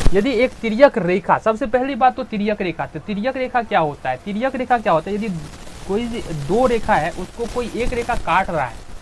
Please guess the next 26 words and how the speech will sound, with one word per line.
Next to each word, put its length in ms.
दोनों 280
ही 80
रेखा 260
को, 140
तो 120
वो 160
रेखा 320
जो 160
है, 140
जो 120
काट 300
रही 200
है 80
ना, 100
जो 120
रेखा, 300
वो 100
तिर्यक 320
रेखा 220
है। 100
जैसे 220
यहाँ 160
पर 140
एबी 360
और 200
सीडी 480